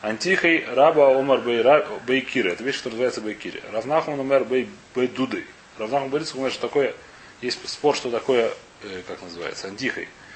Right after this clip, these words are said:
Раба сказал, что это бейкирой, а Равнахман сказал, что Рабыцкак сказал, что это бейдудой. Что такое бейкиры, бейдуда, объясняет Раши. Бейкиры халяль еш бейкира,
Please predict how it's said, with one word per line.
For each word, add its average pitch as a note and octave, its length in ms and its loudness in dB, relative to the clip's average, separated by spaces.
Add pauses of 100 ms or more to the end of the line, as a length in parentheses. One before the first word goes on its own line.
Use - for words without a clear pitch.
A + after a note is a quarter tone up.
(260)
Раба C3+ 240 2
сказал, C3 200 2
что B2 120 -4
это G#2+ 140 -4
бейкирой, B2 640 0
а A#2 100 -6
Равнахман B2+ 400 -2
сказал, B2+ 260 -2
что A2 180 -8
Рабыцкак C3 280 -4
сказал, A#2 200 -6
что B2 120 -4
это A2+ 100 -8
бейдудой. G#2 540 -6 (460)
Что - 200 -2
такое C3 160 2
бейкиры, A#2 420 -2
бейдуда, A2 360 -2
объясняет A2 400 -6
Раши. F2+ 360 -4 (2000)
Бейкиры C3 420 2
халяль C#3 340 4
еш A#2+ 180 0
бейкира, G#2 540 -2